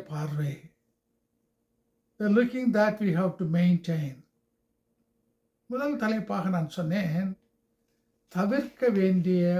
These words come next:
பார்வை. அருமையான சகோதர சகோதரிகளே, ஒரு காரியத்தை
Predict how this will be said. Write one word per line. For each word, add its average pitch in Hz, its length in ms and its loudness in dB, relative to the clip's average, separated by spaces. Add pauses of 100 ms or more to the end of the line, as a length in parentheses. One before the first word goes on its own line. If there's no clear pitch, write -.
(160)
பார்வை. 139 440 -8 (1700)
அருமையான 247 580 0
சகோதர 185 420 -2
சகோதரிகளே, 156 580 -2 (1040)
ஒரு 302 260 2
காரியத்தை 220 600 0